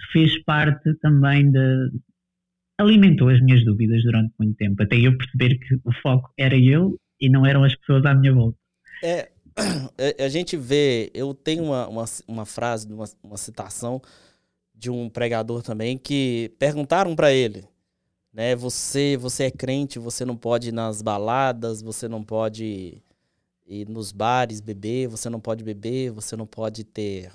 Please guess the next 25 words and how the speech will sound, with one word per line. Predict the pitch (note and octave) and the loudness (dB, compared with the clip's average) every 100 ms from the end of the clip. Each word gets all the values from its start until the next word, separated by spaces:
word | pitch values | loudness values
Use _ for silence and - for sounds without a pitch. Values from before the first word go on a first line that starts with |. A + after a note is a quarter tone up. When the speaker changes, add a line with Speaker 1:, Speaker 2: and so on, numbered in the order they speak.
| _ G2 | _ -18
Speaker 2:
várias | A2 A2 G2 | -14 -12 -12
mule-, | - G2+ A2+ A#2+ G#2 | -12 -6 -4 -4 -10
mulheres | G#2 G2 C3 C#3+ C3 A2 G#2+ | -12 -4 0 2 0 -2 -8
ou | G#2 G2 | -8 -10
o | _ _ _ _ _ | _ _ _ _ _
que | A2 | -10
quer | A#2 G#2+ | -8 -8
que | G#2+ | -10
seja. | - C3 D3+ D3 C#3 _ _ _ _ _ _ _ _ _ _ - | -6 -2 0 0 -6 _ _ _ _ _ _ _ _ _ _ -8
Você | C#3 F3+ | 0 2
não | F3+ | 2
pode | F3 F#3 - | 2 2 4
fazer | F3+ F3+ | 2 2
o | F#3 - - | 0 -4 -8
que | E3 | -6
você | E3 D#3+ F#3 | -4 -4 -4
quiser, | F#3 E3 A#2 D3 E3+ | -4 -4 0 2 2
porque | E3 B2 - D3+ C#3+ C3 | 0 -10 -4 0 2 2
a | A#2+ | 0
sua, | - C#3 G#2+ | -2 -2 -2
a | E2 | -4
sua | - C#3 | -2 0
religião | D3 C#3+ B2+ C3 C#3+ | 0 -2 -4 -4 -4
te | D3 - | -6 -6
limita." | E3+ C3 C#3 - | -6 -4 -6 -8